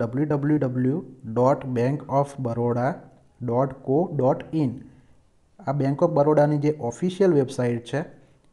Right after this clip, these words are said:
એના ઉપર જઈને તમે અરજી કરી શકો છો. આમાં તમારે વેલિડ ઈમેલ આઈ ડી હોવો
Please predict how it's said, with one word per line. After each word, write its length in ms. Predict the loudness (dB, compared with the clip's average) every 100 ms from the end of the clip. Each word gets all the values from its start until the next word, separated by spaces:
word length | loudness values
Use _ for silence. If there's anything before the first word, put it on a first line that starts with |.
| -10
એના 300 | -4 0 0
ઉપર 180 | 2 2 2 0
જઈને 240 | 0 0 0
તમે 180 | -2 -2 -2
અરજી 240 | 0 0 -2
કરી 220 | 0 0 -2
શકો 200 | 0 0 0
છો. 120 | -2 -4 -20 _ _ _ _ _ _ _ _ -20 -20 _ _ _ -20 -12 -12 -12 _ _ _ _ _ _ _ _ -20 -20 _ _ _ _ _ _ -6
આમાં 300 | -2 2 4
તમારે 260 | 4 4 4 4
વેલિડ 380 | 4 6 4 2 -4 -14 -20 _ _ -2
ઈમેલ 300 | 2 6 8
આઈ 100 | 6
ડી 140 | 4 2
હોવો 180 | 0